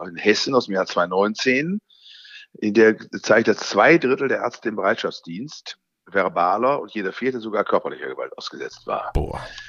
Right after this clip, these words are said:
Speaker 1: Ähm, das, äh, das ist also schon eine ganze Menge. Und, äh, insofern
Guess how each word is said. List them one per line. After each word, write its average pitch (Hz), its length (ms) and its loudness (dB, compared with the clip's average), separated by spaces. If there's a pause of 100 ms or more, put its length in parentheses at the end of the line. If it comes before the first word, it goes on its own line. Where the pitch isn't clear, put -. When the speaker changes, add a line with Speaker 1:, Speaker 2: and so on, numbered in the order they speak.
(300)
Speaker 1:
Ähm, 90 400 -4
das, 98 480 2
äh, 95 260 8 (600)
das 120 260 -2
ist 110 120 -8
also 98 180 0
schon 98 180 -2
eine 92 80 -4
ganze 92 200 -4
Menge. 113 480 2 (840)
Und, 92 440 -2
äh, 95 200 6
insofern 101 800 4